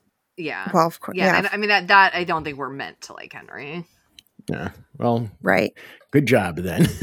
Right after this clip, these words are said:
Speaker 1: Yeah. <laughs>
Speaker 2: I don't think we were meant to like any of the characters. And that's, like, the, the big contrast between Kill a Mockingbird and this one is, like, with the one,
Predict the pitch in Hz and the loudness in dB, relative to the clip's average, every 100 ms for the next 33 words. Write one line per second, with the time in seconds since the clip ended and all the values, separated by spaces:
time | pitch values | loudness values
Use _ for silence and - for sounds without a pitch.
0 | 175 143 240 202 247 392 277 233 262 180 | 4 6 6 4 8 8 8 4 0 -2
1 | - - 233 - - - 180 _ _ _ | -4 -8 -10 -10 -16 -18 -20 _ _ _
2 | _ _ _ _ _ _ _ - 247 359 | _ _ _ _ _ _ _ 2 4 6
3 | - 220 214 196 180 165 180 - 165 175 | 4 4 6 6 6 4 2 -2 -2 -2
4 | 170 151 220 220 143 - 120 117 - 131 | 0 2 2 2 0 -2 -4 -4 -4 -6
5 | 160 - 202 185 214 - _ 175 185 - | -4 0 2 4 2 -4 _ -6 -4 2
6 | 208 - _ 185 147 - - 220 240 - | 2 2 _ 2 2 -2 4 4 4 2
7 | 202 233 170 151 - - - 170 160 190 | 2 4 2 0 -2 -8 -2 -2 0 -2
8 | 175 160 156 185 170 160 160 151 170 - | -2 -2 -4 -4 0 0 0 0 -2 -2
9 | 175 151 147 160 147 - - - - - | 0 0 0 0 0 -2 -18 -20 -20 -20
10 | - _ - 185 185 156 180 196 156 156 | -20 _ -6 -2 0 2 4 6 4 2